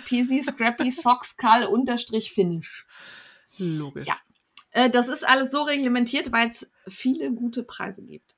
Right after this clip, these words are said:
Speaker 1: Also die Everything Shapes ist ein relativ großer, Shapes Us ist ein relativ großer Account und die hat da auch tolle Sponsoren an Land gezogen. Ähm, äh, bittet auch darum, wenn man sponsern will, sich bei ihr zu melden, auch schon fürs nächste Jahr.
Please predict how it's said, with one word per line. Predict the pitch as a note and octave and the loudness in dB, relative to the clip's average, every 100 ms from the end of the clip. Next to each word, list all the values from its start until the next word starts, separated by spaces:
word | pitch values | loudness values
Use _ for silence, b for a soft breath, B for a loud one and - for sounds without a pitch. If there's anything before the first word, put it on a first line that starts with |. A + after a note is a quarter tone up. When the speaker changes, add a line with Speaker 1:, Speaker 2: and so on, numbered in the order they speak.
| - | -4
Speaker 1:
Also | G3 G3+ G#3 | -2 -2 -4
die | G3 F#3+ G#3 - | -6 -10 -8 -4
Everything | G#3+ B3 B3+ C4 A#3+ | -2 -2 -6 -2 -4
Shapes | A#3 - B3 - - | -4 -8 -10 -10 -10
ist | A3+ A#3 | -6 -6
ein | G#3 | -6
relativ | A3 A#3 A#3 A#3 - | -4 -4 -4 -10 -8
großer, | F#3+ F#3+ A3 C#4 - C4 - - | -6 -4 -4 -6 -6 -4 -6 -6
Shapes | - B3 - - - | -8 -6 -8 -10 -6
Us | - - - B B | -6 -6 -16 B B
ist | - A3 | -12 -4
ein | |
relativ | A3 B3+ B3 - | -2 -2 -4 -8
großer | - A#3+ B3+ | -8 -6 -4
Account | - A#3 A#3 A3+ A#3+ | -8 -6 -2 -2 -2
und | G#3 | -4
die | G#3+ G#3+ | -6 -6
hat | A3 | -4
da | A3+ - | -4 -4
auch | G#3 | -8
tolle | - B3 A#3+ | -6 -4 -4
Sponsoren | - G#3+ G3+ A#3 B3+ | -4 -4 0 -2 0
an | A#3+ | -2
Land | A#3+ B3+ | -4 -6
gezogen. | B3+ - C4 D#4 G4+ B B B B | -12 -6 -4 -4 -10 B B B B
Ähm, | - A3+ A3+ A#3 A#3 - | -4 2 4 4 2 -2
äh, | F#3+ F#3+ - | -4 -4 -4
bittet | C4 G4+ - | 0 0 0
auch | C#4 | -2
darum, | C4+ C4 C4 A#3+ | -2 -2 0 2
wenn | A#3+ | 2
man | A#3+ A#3 | 2 0
sponsern | - - B3 B3 A3+ G3+ | -4 0 2 4 4 2
will, | A3+ A3+ | 2 0
sich | A3 - | -2 -6
bei | A#3 | -6
ihr | G#3 G#3+ | -4 -6
zu | G3+ | -6
melden, | G3 G#3+ A#3+ | -4 -2 -2
auch | A3+ | -4
schon | - A3 | -6 -8
fürs | G#3+ G3 | -6 -6
nächste | F#3 G3 A3+ - | -4 -6 -6 -6
Jahr. | C#4 D#4 | -2 0